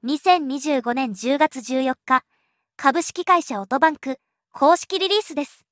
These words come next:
オーディオブック大賞二千二十五を発表。文芸大賞、地面師たちなどが受賞。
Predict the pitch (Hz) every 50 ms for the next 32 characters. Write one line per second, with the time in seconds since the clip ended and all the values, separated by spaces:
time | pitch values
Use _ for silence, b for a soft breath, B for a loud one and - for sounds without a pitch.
0 | _ _ _ _ _ _ _ _ - 240 285 320 339 302 359 370 359 285 392 349
1 | _ - 370 - 339 330 330 - - 269 233 226 208 214 254 - - 359 359 320
2 | 277 254 277 247 311 311 285 240 254 247 247 - _ _ _ _ _ - 254 220
3 | 233 233 - _ - 311 339 349 311 - _ _ _ _ _ - 220 294 330 349
4 | 349 392 392 392 - 392 392 392 - - 330 277 254 233 _ _ _ _ _ _
5 | _ - 220 269 285 330 370 381 - - 339 311 - - 247 240 _ _ _ _
6 | - 240 277 320 349 330 269 240 180 185 180 - 226 226 240 -